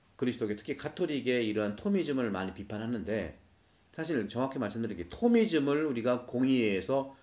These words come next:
공식 교희라든가, 아, 우리의, 에, 어떤 그 믿을, 에, 신앙으로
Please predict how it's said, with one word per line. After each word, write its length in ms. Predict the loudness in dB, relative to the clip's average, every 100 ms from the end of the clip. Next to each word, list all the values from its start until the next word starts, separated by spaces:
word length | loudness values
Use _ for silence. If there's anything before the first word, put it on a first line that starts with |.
| _
공식 560 | 2 4 4 2 -4 -6 _ _ _ _ _ -4
교희라든가, 1600 | 2 2 2 -4 -6 -8 -4 -4 -4 -4 -4 -4 -2 -4 -6 -14 _ _ _ _ -16
아, 220 | -14 -8
우리의, 540 | -4 0 2 2 0 -10
에, 540 | -12 -12 -12 -16 -18 -12
어떤 340 | -6 -4 -6
그 480 | -12 -14 -14 -16 -20 -14
믿을, 680 | -4 -2 0 0 0 -2 -6 _ _ _ _ -20
에, 120 | -16 -12
신앙으로 600 | -4 -2 0 0 -4